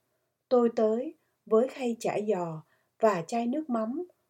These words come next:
cố pha vừa khẩu vị của bạn." Đó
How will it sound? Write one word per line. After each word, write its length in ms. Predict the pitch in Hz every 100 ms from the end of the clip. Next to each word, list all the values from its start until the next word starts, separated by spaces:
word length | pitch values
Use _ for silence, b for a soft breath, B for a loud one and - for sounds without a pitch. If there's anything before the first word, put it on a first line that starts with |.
| _
cố 260 | 240 247 311
pha 160 | 302 247
vừa 280 | 208 185 165
khẩu 300 | - - 208
vị 220 | 208 151 -
của 160 | 160 -
bạn." 300 | 185 165 - _ _ _ _ _ _ _ _ _ _ _ _ _ _ _ _
Đó 400 | 202 196 208